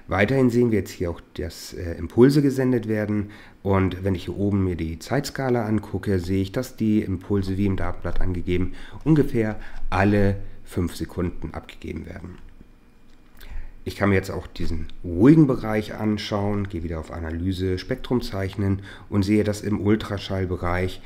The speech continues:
äh, keine nennenswerten, äh, Signale zu sehen sind. Nochmal auf das Clipping bzw. auf das Übersteuern zurück, wenn ich mir hier diesen Impuls nochmal anschaue und mir das Spektrum ansehe, sind wir oben bei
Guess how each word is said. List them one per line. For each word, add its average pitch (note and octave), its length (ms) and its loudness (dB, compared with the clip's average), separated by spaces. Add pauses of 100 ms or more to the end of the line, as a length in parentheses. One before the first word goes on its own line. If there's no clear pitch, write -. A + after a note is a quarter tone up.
(320)
äh, F#2 300 0
keine F#2+ 680 2
nennenswerten, F2+ 880 -2
äh, F2 300 -8
Signale E2+ 640 -6 (100)
zu - 240 -10
sehen D#2 300 -10
sind. - 320 -16 (1400)
Nochmal B2 280 6
auf G#2+ 80 0
das - 180 -4
Clipping C#3 380 4
bzw. F#2+ 300 -2
auf E2+ 60 -6
das - 180 -10
Übersteuern G#2 600 0
zurück, A#2+ 400 0
wenn G#2 140 -4
ich G2 100 -8
mir G2+ 80 -4
hier F#2+ 160 -6
diesen G2 220 -4
Impuls F#2 420 -6
nochmal F2 240 -8
anschaue F2+ 560 -4 (1040)
und E2+ 600 -2
mir F#2+ 100 -6
das E2+ 140 -6
Spektrum - 420 -6
ansehe, F2 600 -4 (360)
sind F#2+ 300 0
wir F2+ 200 0
oben G2+ 540 4 (320)
bei F#2+ 560 0